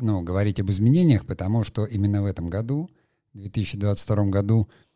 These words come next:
вот в феврале месяце будет сорок лет, как я впервые вышел на съёмочную площадку в качестве актёра в фильме «Такая жёсткая игра хоккей» в восемьдесят втором году. Вот, и, и, м, мне, конечно,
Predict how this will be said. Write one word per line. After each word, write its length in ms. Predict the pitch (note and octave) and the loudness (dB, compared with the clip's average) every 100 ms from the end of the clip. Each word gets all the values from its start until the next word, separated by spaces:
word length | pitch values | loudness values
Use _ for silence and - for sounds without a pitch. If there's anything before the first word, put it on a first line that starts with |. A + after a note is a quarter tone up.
| _ | _
вот 160 | A#2 F#2 | -10 -6
в 20 | |
феврале 400 | G#2+ G#2 A2+ G#2 | -2 2 4 4
месяце 380 | G#2 C#3 C3 - | 4 4 2 -2
будет 280 | F2+ A2+ G2+ | 0 0 0
сорок 360 | - G#2+ - | -2 -2 0
лет, 340 | F#2+ D2+ - - _ _ _ _ | -2 -2 -6 -16 _ _ _ _
как 240 | - F#2+ - | -8 -6 -4
я 80 | G2 | -6
впервые 480 | - F#2+ G#2 A2+ | -4 -2 2 2
вышел 340 | F2+ F#2+ - E2+ | 2 -2 -4 -4
на 120 | F2 | -4
съёмочную 500 | - G2 F2+ - F2 | -2 -2 -2 -4 -4
площадку 480 | F#2+ F#2+ G2 D#2+ E2 | -4 -6 -6 -8 -10
в 60 | |
качестве 400 | - F#2 - - | -8 -8 -6 -8
актёра 340 | F2 - D3 B2 | -8 -4 -2 -2
в 60 | |
фильме 260 | - G#2 F#2+ | -2 -4 -4
«Такая 340 | G2+ - G#2 | -6 -6 -6
жёсткая 360 | F2+ F#2 - F#2+ | -6 -8 -8 -8
игра 160 | F2 F2 | -8 -8
хоккей» 480 | - F2+ F2+ D#2 _ _ | -8 -8 -8 -10 _ _
в 60 | G2 | -16
восемьдесят 320 | F#2 G2 F#2 | -8 -6 -4
втором 200 | G2 F#2+ | -4 -4
году. 300 | F#2 F2+ E2 _ _ _ _ _ _ _ _ _ | -2 -4 -8 _ _ _ _ _ _ _ _ _
Вот, 340 | A#2+ A2 G2+ - | -2 0 0 -2
и, 200 | G#2 A#2+ | 0 0
и, 320 | D3+ A#2+ B2 | 2 4 4
м, 600 | B2 A#2 A#2+ B2 A#2 A2 | 4 2 4 4 4 4
мне, 240 | A2 B2+ B2+ | 6 6 6
конечно, 600 | A#2 B2+ C#3 - A#2 | 4 4 4 4 2